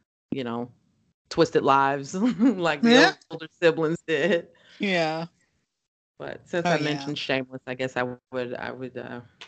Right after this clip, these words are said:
Speaker 1: you know, do it. Since I mentioned that scene in Shameless, I thought I'd mention the show. Y'all
Speaker 2: Yeah.
Speaker 1: start, start from the beginning of Shameless, though. Um, the, this show, Shameless, does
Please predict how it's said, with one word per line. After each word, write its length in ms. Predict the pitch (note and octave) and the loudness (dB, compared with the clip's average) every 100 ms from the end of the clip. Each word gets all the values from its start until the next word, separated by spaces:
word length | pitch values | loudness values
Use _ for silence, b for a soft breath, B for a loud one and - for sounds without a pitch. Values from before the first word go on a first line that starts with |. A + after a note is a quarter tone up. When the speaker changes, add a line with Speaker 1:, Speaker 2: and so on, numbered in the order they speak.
| _ - - | _ -20 -12
Speaker 1:
you 140 | C3+ | -8
know, 200 | A#2+ A#2+ - _ _ _ | -8 -10 -14 _ _ _
do 80 | C3+ | -4
it. 60 | C3+ | -2
Since 140 | E3 | 0
I 60 | D3 | 2
mentioned 240 | D#3+ C#3+ | 2 0
that 100 | C#3 | -2
scene 280 | - D#3 D3+ | 0 2 2
in 120 | C3+ | 0
Shameless, 420 | C3 B2+ C3 C3 | -2 -4 -2 -4
I 60 | A#2 | -6
thought 180 | A#2+ A2 | -6 -4
I'd 100 | B2+ | 0
mention 320 | C3+ C#3 B2+ | 0 -2 -6
the 100 | C3 | -6
show. 460 | - C3 C3 C3 - b _ _ B B A4+ | 0 2 2 0 -6 b _ _ B B -2
Y'all 440 | C#3 C3+ C3+ C3+ - | 2 4 4 0 -10
Speaker 2:
Yeah. 160 | - - | -14 -14
Speaker 1:
start, 500 | - - D#3 F3 - _ | -6 2 4 4 0 _
start 300 | - F#3 F#3+ | -2 2 2
from 80 | G#3 | 2
the 40 | |
beginning 340 | F#3 F3+ G#3 D#3+ | -2 0 0 -2
of 100 | C3+ | -4
Shameless, 340 | C3+ C3+ C3 | -6 -6 -6
though. 300 | C3+ B2+ C3+ _ _ _ _ _ - | -4 -4 -4 _ _ _ _ _ -2
Um, 400 | C#3+ D3 C#3+ D3 | 2 2 0 -2
the, 280 | D#3 D#2+ D#2 _ - D3 C#3+ - _ _ _ - - | -2 -4 -14 _ -12 -12 -12 -18 _ _ _ -20 2
this 220 | F3+ G#3+ | 6 6
show, 580 | - A3 F#3 E3 D#3+ D#3 | 4 2 2 2 2 0
Shameless, 460 | - G#3+ B3+ A3 D3+ | 0 2 2 0 0
does 600 | E3+ D#3 D3+ D3+ - | 2 2 2 -2 -10